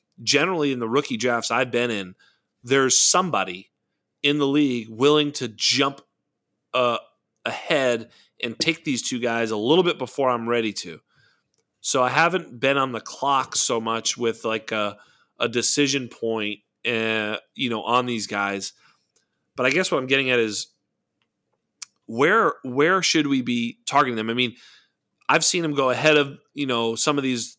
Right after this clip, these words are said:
that, that second tier, uh, wide receivers there, the Rondale Moore, Elijah Moore, Bateman, Wallace, uh, I mean, Marshall, uh, not Wallace, Tylan Wallace, obviously not, uh, Terrace Marshall, et cetera. And you know, I,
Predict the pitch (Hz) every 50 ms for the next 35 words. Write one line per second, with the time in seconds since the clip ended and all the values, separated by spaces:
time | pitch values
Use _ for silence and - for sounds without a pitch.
0 | _ - 127 123 113 120 120 117 - - - 156 139 - 135 - _ _ _ _
1 | _ - - 147 139 135 131 127 120 120 - _ - 120 117 117 113 120 127 131
2 | 123 117 107 - 139 131 123 127 123 113 113 127 127 127 120 117 110 104 104 104
3 | 117 123 131 127 123 120 117 120 120 117 117 113 117 117 123 123 113 117 117 117
4 | 117 117 117 117 117 107 - - _ _ _ - 131 135 131 101 104 113 113 113
5 | 110 107 117 120 120 120 120 123 117 113 - - - - _ _ _ - - 110
6 | 117 110 107 107 101 - _ _ _ - - 98 110 113 123 120 117 117 123 131
7 | 127 - - 123 117 113 113 - - - - - _ _ - 113 107 110 110 -
8 | - 104 107 98 98 - - - 104 101 95 92 90 92 95 - 90 87 95 95
9 | - 90 95 95 - _ - _ _ - - 104 - - - 135 131 123 117 -
10 | 123 120 120 117 - - 110 104 98 - - 143 143 139 - 123 98 95 - _
11 | - - - - - _ _ _ _ - 127 123 120 120 120 120 117 117 117 117
12 | - _ _ _ _ _ _ _ _ _ _ _ _ - 147 135 - 110 80 69